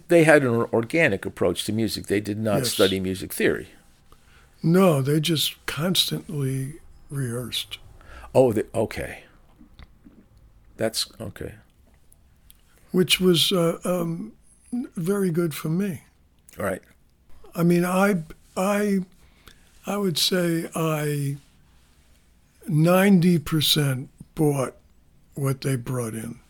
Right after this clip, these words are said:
Speaker 1: Mm-hmm.
Speaker 2: I didn't have to change much.
Speaker 1: Yeah.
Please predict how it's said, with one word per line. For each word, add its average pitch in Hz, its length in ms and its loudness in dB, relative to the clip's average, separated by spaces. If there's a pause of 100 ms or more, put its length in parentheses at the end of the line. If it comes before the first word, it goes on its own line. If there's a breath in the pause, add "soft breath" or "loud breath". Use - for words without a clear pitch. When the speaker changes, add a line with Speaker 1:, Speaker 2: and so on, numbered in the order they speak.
Speaker 1:
Mm-hmm. 123 320 2 (1300)
Speaker 2:
I - 40 -10
didn't 156 300 0
have 151 240 -2
to 139 140 -4
change 139 540 -6
much. 131 500 -10 (180)
Speaker 1:
Yeah. 110 200 -4